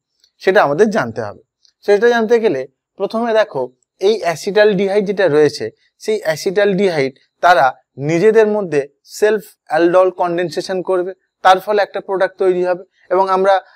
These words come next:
আহ, বলেছি মেকানিজম ছাড়া কিভাবে প্রোডাক্ট লিখতে হয় সেটাও আমরা লিখতে পারবো। সুতরাং এই অ্যাসিটালডিহাইড থেকে যেটা তৈরি হবে সেটা হলো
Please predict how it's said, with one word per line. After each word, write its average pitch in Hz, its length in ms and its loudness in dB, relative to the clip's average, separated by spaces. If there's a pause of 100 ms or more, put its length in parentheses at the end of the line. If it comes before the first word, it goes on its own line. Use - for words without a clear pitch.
(100)
আহ, 175 320 4
বলেছি 180 340 0
মেকানিজম 190 540 -2
ছাড়া 180 260 -2
কিভাবে 180 380 0
প্রোডাক্ট 175 300 0
লিখতে 175 200 -2
হয় 185 60 -2
সেটাও 180 240 -4
আমরা 180 220 0
লিখতে 175 280 -4
পারবো। 175 300 -2 (280)
সুতরাং 190 400 0 (220)
এই 170 120 4
অ্যাসিটালডিহাইড 208 720 -2
থেকে 208 120 2
যেটা 190 180 -2
তৈরি 185 340 0
হবে 120 320 -4 (240)
সেটা 190 280 -4
হলো 143 320 -2